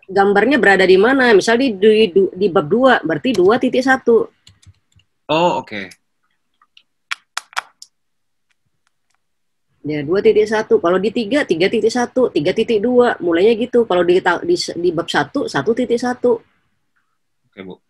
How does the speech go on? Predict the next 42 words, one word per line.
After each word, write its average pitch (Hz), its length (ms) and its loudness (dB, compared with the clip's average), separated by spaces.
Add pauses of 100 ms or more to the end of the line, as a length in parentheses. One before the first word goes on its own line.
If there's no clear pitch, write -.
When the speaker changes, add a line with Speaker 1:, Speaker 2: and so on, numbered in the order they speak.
(260)
Speaker 1:
Oke, 202 140 0 (100)
ya. 214 100 2 (840)
Speaker 2:
Tabel 147 400 -2
juga, 127 240 -6
eh, 120 240 -6
berarti 139 180 -4
tabel 143 240 -2
kan 180 140 -6
kalau 151 160 -2
tabel 127 260 -2 (300)
sama 120 240 -4
juga. 139 240 -2
Kalau 110 160 -4
tabelnya 113 340 -4
di, 107 160 -8
di 101 80 -12
part, 107 300 -6
di 110 240 -10
bab 104 160 -6
satu, - 240 -8
berarti 131 240 -6
tabel 110 240 -6
satu 110 240 -14
titik 98 160 -12
satu 117 340 -6
gitu 98 160 -12
ya, 92 60 -10
Bu? - 80 -4
Speaker 1:
Iya, 165 200 -2 (300)
satu 175 220 -6
titik 175 260 -2
dua. 190 400 2 (720)
Kayaknya 175 380 -2
udah 185 100 2
dikasih 165 320 -2
contoh 156 320 -2
deh. 135 160 -4 (540)
<laughs> - 1400 -14
Sama 165 260 -2
juga 160 320 -4
nih 147 220 -2
gambar. 151 420 -2